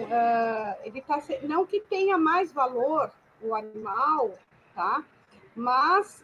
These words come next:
eh, está igualado, né? Porque, pra mim, maus tratos, eh, independente de ser a crueldade, e essa lei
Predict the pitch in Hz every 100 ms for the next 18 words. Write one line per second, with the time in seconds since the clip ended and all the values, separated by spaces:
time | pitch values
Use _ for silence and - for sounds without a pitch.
0 | - 285 269 262 269 269 - 339 370 349
1 | - 226 - - 302 220 220 190 185 165
2 | 196 - _ _ _ _ _ 170 196 262
3 | - _ _ _ 247 302 311 311 311 302
4 | 359 330 285 - - 240 294 330 - 220
5 | - - _ 233 233 233 220 214 196 240
6 | 240 269 254 240 233 302 349 254 262 254
7 | 294 294 285 - 254 226 214 226 262 285
8 | 240 233 208 240 247 277 269 233 226 285
9 | 294